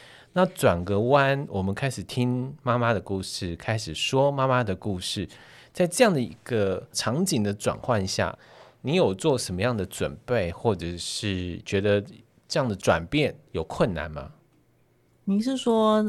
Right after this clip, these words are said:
Speaker 2: 呃，翻转部分还是故事的部分？
Speaker 1: 故事的部分，就是翻转了之后，你要开始说故事，然后包括画面的陈述啊，从一个城市的样子，然后到了一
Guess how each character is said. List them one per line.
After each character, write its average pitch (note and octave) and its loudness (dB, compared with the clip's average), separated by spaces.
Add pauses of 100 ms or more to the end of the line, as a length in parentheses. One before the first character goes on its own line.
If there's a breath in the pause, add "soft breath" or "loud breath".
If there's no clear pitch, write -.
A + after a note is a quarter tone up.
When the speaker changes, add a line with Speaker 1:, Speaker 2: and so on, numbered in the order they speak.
Speaker 2:
呃， D#3+ -2
翻 A#3 4
转 E3 2
部 G#3+ 2
分 F#3+ 2
还 E3+ -4
是 E3+ -2
故 G3 0
事 D3+ -2
的 B2+ -4
部 - -6
分？ - -12
Speaker 1:
故 C3 4
事 C#3+ 0
的 A2+ 4
部 G2+ 0
分， F#2+ 2
就 C3+ 2
是 F3+ 4
翻 F3+ 6
转 E3 4
了 F2+ -2
之 A2+ -4
后， G#2+ 2
你 F2 -2
要 A2+ 2
开 A2+ 2
始 F2 -6
说 F#2+ 0
故 F#2+ -2
事， F#2 -4 (280 loud breath)
然 G#2+ 0
后 D3 6
包 D3+ 6
括 C3+ 6
画 D#3+ 4
面 B2+ 2
的 F#2 0
陈 E2 -4
述 G2 -4
啊， D#2 -4
从 A2+ 4
一 C#3+ 0
个 C3 4
城 G#2+ 0
市 B2 -4
的 G#2+ 0
样 A2+ 2
子， E2+ -6
然 E2+ -4
后 G#2 2 (420 loud breath)
到 C#3 4
了 A2+ 4
一 A2+ -4